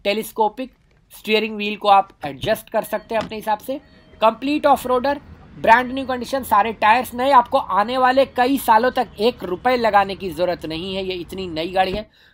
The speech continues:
जो black color की extreme वीआईपी vehicle को पे जाना चाह रहे हैं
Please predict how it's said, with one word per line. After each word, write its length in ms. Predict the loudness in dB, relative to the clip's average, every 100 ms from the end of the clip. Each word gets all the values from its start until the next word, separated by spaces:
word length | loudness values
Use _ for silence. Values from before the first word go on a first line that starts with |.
| _
जो 180 | -6 -4
black 320 | 2 6 6 4
color 200 | -4 -4
की 160 | -6
extreme 420 | -8 -8 -8 -8
वीआईपी 480 | -6 -4 -2 -2 -4
vehicle 380 | -4 -4 0 0
को 240 | 4 2 2 -8 -20 -20 -20 -20 -20 -12 -4
पे 120 | 0
जाना 260 | 2 2 2
चाह 180 | 2
रहे 140 | 2 2
हैं 140 | -6